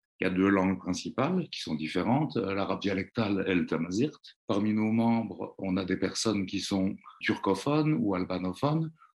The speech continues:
ou qui viennent d'Afrique subsaharienne. Ça, ça permet de, au sein de l'association, euh, de multiplier les échanges et les points de vue. Ça peut être de, donner lieu à des discussions, euh, pour, pour faire découvrir d'autres horizons aussi,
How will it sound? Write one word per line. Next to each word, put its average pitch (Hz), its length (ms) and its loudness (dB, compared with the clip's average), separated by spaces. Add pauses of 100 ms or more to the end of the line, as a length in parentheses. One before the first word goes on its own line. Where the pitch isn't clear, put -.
ou - 40 -4
qui 101 140 2
viennent 92 260 4
d'Afrique 85 320 -2
subsaharienne. 95 840 -2 (140)
Ça, - 180 -4
ça 82 140 -4
permet 92 360 0
de, 90 480 -2
au 113 160 2
sein 123 260 2
de 110 40 2
l'association, 98 800 -4 (140)
euh, 85 140 -4
de 90 100 4
multiplier 92 520 2
les 85 220 -2
échanges 90 400 -2
et 85 60 -2
les 85 100 -4
points 82 200 -4
de 82 80 -2
vue. 131 260 0 (160)
Ça 98 160 -4
peut 95 160 -2
être 95 100 -4
de, 90 180 0
donner 101 320 0
lieu 101 380 0
à 87 40 -6
des 95 140 -2
discussions, 120 960 2
euh, 98 320 0 (580)
pour, 92 180 -2
pour 82 360 -2
faire 90 220 -2
découvrir 92 580 0
d'autres 90 260 -2
horizons 110 440 0
aussi, 180 300 -6